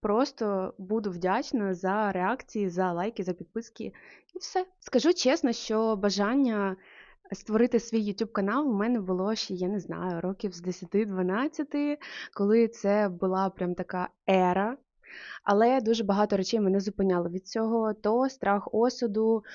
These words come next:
що про мене скажуть інші, то мені немає чим ділитися, то я не знаю взагалі, чим саме я можу ділитися, бо я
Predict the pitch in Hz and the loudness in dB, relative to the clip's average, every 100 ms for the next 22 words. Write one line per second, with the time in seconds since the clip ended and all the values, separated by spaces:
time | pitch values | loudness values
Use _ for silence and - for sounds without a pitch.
0 | - - 247 240 220 202 202 214 196 185 | -18 0 0 2 2 2 0 0 -2 -2
1 | - 269 262 247 - 220 214 214 208 214 | 0 4 4 2 -2 2 2 2 2 4
2 | 214 196 196 208 190 185 - 190 196 254 | 4 2 2 2 2 0 0 0 0 0
3 | 247 233 214 214 214 202 208 196 196 190 | -2 -2 0 0 -2 -2 0 0 0 0
4 | 196 185 180 180 185 185 208 190 208 208 | -2 -2 -2 -2 -4 -2 -2 0 0 2
5 | 196 202 196 190 196 208 208 202 180 185 | 2 2 0 0 0 0 -4 -8 -2 2
6 | 190 | 2